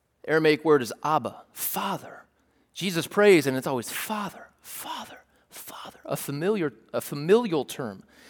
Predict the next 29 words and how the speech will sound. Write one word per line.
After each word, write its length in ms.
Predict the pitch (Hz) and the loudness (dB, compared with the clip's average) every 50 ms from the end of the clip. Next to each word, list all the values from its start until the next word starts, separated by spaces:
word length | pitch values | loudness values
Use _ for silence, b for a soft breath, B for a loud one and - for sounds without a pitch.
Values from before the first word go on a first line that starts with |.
| b b b | b b b
a 40 | b | b
term 200 | - - 202 185 | 0 0 2 2
of 100 | 175 143 | 2 2
endearment, 460 | 151 135 123 131 175 196 190 170 143 | 0 -2 -2 0 2 2 2 2 0
a 40 | 127 | -2
term 200 | - - 170 151 | -2 -4 -4 -4
of 100 | 131 - - | -4 -4 -4
intimacy. 640 | 180 180 - - 151 131 113 - - - 113 - _ b b b b b b b b b b b b | -6 -6 -4 -4 -6 -6 -6 -8 -10 -12 -14 -18 _ b b b b b b b b b b b b
There's 160 | 139 143 165 | -4 -2 0
only 160 | 180 170 156 | 0 0 0
one 340 | 151 135 151 185 202 226 226 | -2 0 2 2 2 2 2
time 360 | 202 190 214 233 220 208 196 | 0 2 4 4 4 4 4
in 80 | 175 156 | 2 2
the 80 | 151 | 2
life 280 | 151 160 175 180 170 170 | 6 6 6 6 4 0
of 100 | 160 143 | -4 -6
Jesus 400 | 139 160 185 185 143 139 123 - | -6 -6 -6 -4 -4 -4 -4 0
where 100 | 156 135 | -2 -2
he 140 | 131 147 143 | -2 -2 -12
did 280 | 135 139 190 214 214 | -8 -2 -2 0 0
not 240 | 233 220 214 - - | 2 0 0 -2 -2
call 420 | - - 202 190 175 170 156 - b b b b b b | -6 -2 2 2 2 2 2 -4 b b b b b b
God 420 | - 151 151 151 147 143 139 131 - _ _ _ _ _ - - - | -2 0 2 4 4 2 0 -2 -6 _ _ _ _ _ -20 -16 -8
Father, 580 | - 175 156 131 92 104 - - - - - - _ _ _ _ _ _ _ _ _ _ _ _ _ _ _ _ _ _ - | -6 -6 -6 -6 -8 -10 -14 -16 -20 -20 -20 -20 _ _ _ _ _ _ _ _ _ _ _ _ _ _ _ _ _ _ -12
but 80 | 117 | -10
instead 240 | 120 110 - 147 139 | -8 -6 -6 -6 -6
he 80 | 143 143 | -6 -6
calls 200 | 139 139 143 131 | -8 -8 -8 -8
him 240 | 117 107 113 123 | -8 -10 -10 -12